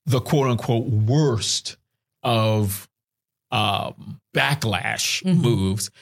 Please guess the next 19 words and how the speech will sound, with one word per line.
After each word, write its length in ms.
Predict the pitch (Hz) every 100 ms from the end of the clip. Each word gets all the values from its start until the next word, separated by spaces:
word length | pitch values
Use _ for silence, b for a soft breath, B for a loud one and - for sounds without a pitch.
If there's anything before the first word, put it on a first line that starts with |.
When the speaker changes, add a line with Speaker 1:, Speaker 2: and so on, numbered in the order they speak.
| b b _
Speaker 1:
but 440 | 117 139 123 110
that 380 | 107 139 139 151 - _ _ _ _ _ _ _ _ -
may 300 | 135 127 123
not 300 | 117 113 131
be 160 | 120
sufficient, 680 | 110 - - 247 - 113 - _ b b
right, 240 | 139 120 -
for 120 | 143
folks 320 | - 135 -
who 100 | 139
actually 400 | 120 113 143 117
wanna 300 | 107 110 110
make 280 | 101 101 98
real 280 | 143 113 113
advancements. 800 | 117 123 165 185 - 110 - -
And 140 | 117
so, 420 | - 143 135 120 b b b b
um, 460 | - 117 117 - 139 _ _ -
I, 100 | 113